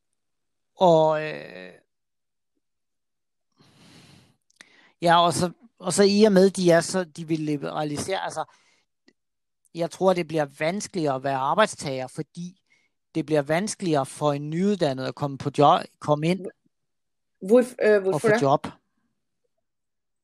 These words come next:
Speaker 1: Jamen, hvis, hvis, øh, hvis det åbnes op for mere midlertidig ansættelse,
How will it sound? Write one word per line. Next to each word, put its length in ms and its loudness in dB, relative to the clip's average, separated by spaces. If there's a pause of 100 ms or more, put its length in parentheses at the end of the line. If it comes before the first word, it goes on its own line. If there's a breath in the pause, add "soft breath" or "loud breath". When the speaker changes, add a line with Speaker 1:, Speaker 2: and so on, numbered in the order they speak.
(760)
Speaker 1:
Jamen, 280 2
hvis, 240 0
hvis, 420 2
øh, 500 6
hvis 180 4
det 120 6
åbnes 360 4
op 160 6
for 140 -8
mere 240 0
midlertidig 680 -2
ansættelse, 600 -6